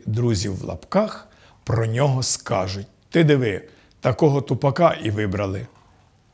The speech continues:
Та чого далеко заходити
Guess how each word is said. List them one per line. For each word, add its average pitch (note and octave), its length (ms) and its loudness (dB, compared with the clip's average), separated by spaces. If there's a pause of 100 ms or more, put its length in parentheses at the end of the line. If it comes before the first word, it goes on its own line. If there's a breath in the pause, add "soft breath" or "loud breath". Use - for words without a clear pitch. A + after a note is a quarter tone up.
(440)
Та A#2 340 2 (100)
чого B2+ 580 0
далеко A#2 520 0
заходити A2 800 -4